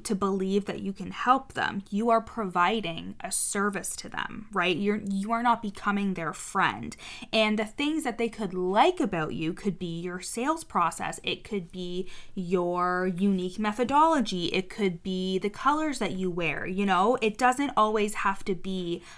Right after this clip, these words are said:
about, um, about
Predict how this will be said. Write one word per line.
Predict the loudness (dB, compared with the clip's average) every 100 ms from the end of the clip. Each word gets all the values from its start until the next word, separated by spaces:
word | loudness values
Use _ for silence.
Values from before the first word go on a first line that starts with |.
| -2
about, | 2 4 4 4 2 -2 -4 0
um, | 2 2 0 -4 -6 -8 -10 -18 -14 -12 -14 -18 -6 2
about | 4 6 6 6 0 -6